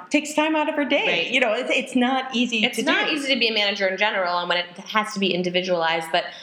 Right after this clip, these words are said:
Speaker 2: I just love that idea of, like, everyone is different. It sounds so obvious, but that is not how the
Speaker 1: Yeah.
Speaker 2: workplace
Speaker 1: Definitely. And, and to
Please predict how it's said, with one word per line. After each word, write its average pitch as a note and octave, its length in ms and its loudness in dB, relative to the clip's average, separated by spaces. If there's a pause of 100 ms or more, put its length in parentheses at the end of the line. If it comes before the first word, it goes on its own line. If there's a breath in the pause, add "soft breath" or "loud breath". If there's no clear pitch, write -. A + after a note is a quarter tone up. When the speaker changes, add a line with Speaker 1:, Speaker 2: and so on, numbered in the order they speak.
(160 loud breath)
Speaker 2:
I G#3+ 80 4
just A#3 240 -2
love G3 320 0
that G3 80 0
idea F#3 480 0
of, E3+ 100 -6
like, D#3+ 240 0 (580)
everyone F#3+ 680 0
is E3 160 -2
different. D#3+ 320 -2
It E3 140 -4
sounds B3+ 280 0
so G3 180 0
obvious, A3 400 0
but G3 120 -4
that F#3+ 120 2
is E3+ 120 -6
not E3+ 320 2
how D3 720 0 (520 loud breath)
the F#3 80 2
Speaker 1:
Yeah. C4 180 2
Speaker 2:
workplace - 720 -6 (120)
Speaker 1:
Definitely. C4+ 380 2 (120)
And, C4 240 -2
and B3 200 0
to A3 200 -4